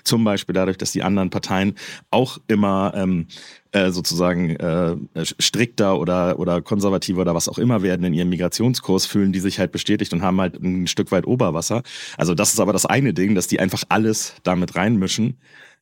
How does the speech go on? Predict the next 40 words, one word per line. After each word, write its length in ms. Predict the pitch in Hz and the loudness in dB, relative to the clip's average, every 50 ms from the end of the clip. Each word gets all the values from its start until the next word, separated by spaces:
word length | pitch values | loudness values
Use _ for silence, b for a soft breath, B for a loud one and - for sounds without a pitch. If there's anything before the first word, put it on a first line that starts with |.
| B _ | B _
Und, 480 | - 101 98 101 104 92 - - - - | 0 2 2 2 2 0 -2 -4 -4 -2
ähm, 200 | 104 101 98 104 | 0 0 2 2
ansonsten 380 | 73 104 90 90 98 98 - 110 | 0 0 0 0 0 0 0 0
hast 160 | 107 107 - | 0 0 2
du 60 | 113 | 0
natürlich 320 | 107 98 - 110 104 98 107 | 0 0 0 0 -2 0 0
auch, 260 | - 104 - - - | 0 0 -2 -2 -4
äh, 200 | - 90 101 95 | -2 0 0 0
völlig 260 | - 107 104 104 - | 0 0 0 0 2
recht, 160 | 143 165 160 | 0 0 0
es 80 | - - | 0 -2
gibt 140 | 104 - - | -2 -2 0
andere 280 | - 92 98 95 117 | 0 0 0 0 0
Probleme. 400 | 120 - 113 110 117 117 120 120 | -2 -2 -2 0 2 2 2 2
Ich 100 | 107 - | 0 0
glaub, 140 | - 90 87 | -2 -4 -2
die 80 | - 104 | 0 0
Inflation 640 | 90 95 - 98 87 - - 98 95 107 113 107 - | 0 0 0 -2 -2 0 0 2 2 2 2 2 0
ist 340 | - - - - - - 92 | 0 0 0 0 0 0 0
nach 180 | 95 101 - | 0 0 0
wie 60 | - | -2
vor 220 | 104 - - 110 117 | -6 -2 0 0 2
auch 60 | 117 | 2
ein 80 | 117 104 | 0 0
großes 200 | 104 110 104 - | 0 0 0 0
Problem. 240 | - - 101 110 95 | 0 0 0 2 0
Ich 100 | 87 - | 0 -2
glaube 260 | - 85 90 87 87 | -2 -2 -2 0 0
auch, 180 | 73 92 92 - | 0 -2 -2 -2
dass 300 | - 95 - - - - | -2 -2 -2 -2 -4 -4
die 80 | 92 | -6
Polarisierung 560 | 82 - 101 95 92 90 90 87 87 90 101 | -6 -2 0 0 0 0 0 -2 -2 -2 -2
der 100 | 82 85 | -2 -2
Gesellschaft 420 | 82 85 87 90 92 - 98 - - | -2 -2 -2 -2 -4 -4 -6 -6 -6
auch 100 | 85 82 | -6 -4
schon 200 | - 90 85 82 | -2 -2 -2 0
während 160 | 90 87 90 | 0 -2 -2
Corona 360 | - 98 82 98 107 117 110 | -2 -2 0 0 2 2 2
angefangen 480 | 104 104 113 117 117 - 117 120 120 120 | 2 2 0 0 0 0 0 0 2 0
hat. 160 | 120 113 - | 0 -2 -4